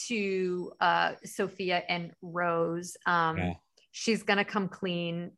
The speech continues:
Speaker 1: to Rose, and, and she's like, "You know, Rose, I have something to tell you." And Rose goes, "Don't tell me the beans aren't magic."
Speaker 2: <laughs>
Speaker 1: And then
Speaker 2: Rose hams this up.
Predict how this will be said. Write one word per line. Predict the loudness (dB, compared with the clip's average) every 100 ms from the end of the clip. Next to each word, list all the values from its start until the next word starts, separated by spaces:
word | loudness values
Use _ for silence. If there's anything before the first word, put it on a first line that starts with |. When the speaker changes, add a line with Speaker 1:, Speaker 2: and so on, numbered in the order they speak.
| -8
Speaker 1:
to | -4
Rose, | 0 2 2 0 -2
and, | -6 -6 -6
and | -6
she's | -6 -10
like, | -10 -8
"You | -6
know, |
Rose, | -2 -2 -2
I |
have | -6
something | -6 -8 -6 -8
to |
tell | -6 -2 0
you." | 2 0 -4 -14 -20 -20 -4
And | 2
Rose | 4 4 2
goes, | 0 0 -2 _
"Don't | 2 2 4
tell | 6 8
me | 6
the | 2
beans | 0 2 4 4
aren't | 4 2
magic." | 4 4 4 2 0 -6 -10 -10 -2
Speaker 2:
<laughs> | 0 2 0 -4 -6 -6 -6 -8 -6 -10 -6 2
Speaker 1:
And | 2
then | 4 6
Speaker 2:
Rose | 10 12 12 10 2 -12 _ _ -2
hams | 2 2 2 0 -4
this | 0 2 2 0 -10 _
up. | 6 6 4 -4